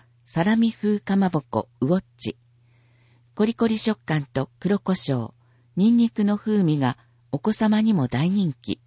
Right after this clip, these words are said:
ご来店の七八割のお客様が購入されます。他にチーズ味もご用意しております。有限会社、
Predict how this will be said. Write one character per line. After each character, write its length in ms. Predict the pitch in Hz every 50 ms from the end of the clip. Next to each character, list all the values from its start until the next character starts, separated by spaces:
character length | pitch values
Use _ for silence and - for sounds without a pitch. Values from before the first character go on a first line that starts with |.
| _ _ _ _ _ _ _ _ _ _ _ _ _ _ _ _
ご 120 | - 165
来 180 | 180 202 208 220
店 320 | - - 202 196 190 180
の 180 | 175 175 175 180 - _ _ _ _
七 280 | - - - - 226
八 340 | 240 226 202 196 - - 233
割 240 | 233 233 226 208 170
の 140 | 151 143 139
お 60 | 143
客 280 | - - 208 214 - -
様 280 | - 233 208 196 160
が 160 | 135 127 120
購 220 | - - 151 165 175
入 240 | 170 160 156 151 156
さ 160 | - - 131
れ 120 | 135 135
ま 160 | 120 120 120
す。 220 | - - - - _ _ _ _ _ _ _ _ _ _ _ _ _ _ _ _ _
他 320 | _ 165 170 - - 202 202
に 260 | 185 180 180 180 - _ _ _ _ _
チ 160 | - - 226
ー 80 | 247 262
ズ 160 | - - 262
味 260 | 247 240 202 170 160
も 140 | 151 147 135
ご 180 | 127 - 151 170
用 220 | 196 220 226 202
意 120 | 147 135
し 120 | 139 - -
て 140 | - 131 127
お 80 | 127
り 120 | 131 131 113
ま 140 | 107 120
す。 300 | 135 - - - _ _ _ _ _ _ _ _ _ _ _ _ _ _ _ _ _ _ _ _ _
有 220 | - 170 196 202
限 240 | 185 196 196 185 175
会 200 | 170 175 170 156
社、 300 | - - - 131 120 -